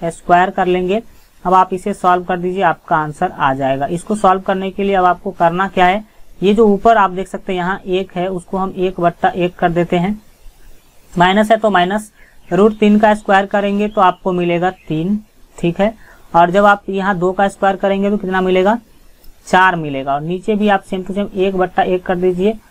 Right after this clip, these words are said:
एक बट्टा एक और माइनस है तो माइनस, ऊपर एक का square एक ही होगा और इस दो का जो square है वो हो जाएगा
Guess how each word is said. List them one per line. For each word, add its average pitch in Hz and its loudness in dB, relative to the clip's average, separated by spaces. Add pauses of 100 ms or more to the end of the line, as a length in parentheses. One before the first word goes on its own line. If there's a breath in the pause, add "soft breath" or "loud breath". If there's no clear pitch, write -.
(280 soft breath)
एक 185 0
बट्टा 185 2
एक 196 0
और 175 4
माइनस 170 0
है 208 0
तो 196 -4
माइनस, 180 -2 (360)
ऊपर 190 0
एक 180 -4
का 190 0
square 185 2
एक 180 -4
ही 202 0
होगा 208 2 (300 soft breath)
और 170 4
इस 202 -6
दो 175 2
का 214 2
जो 190 -2
square 190 0
है 185 -2 (140)
वो 170 -2
हो 165 0
जाएगा 147 2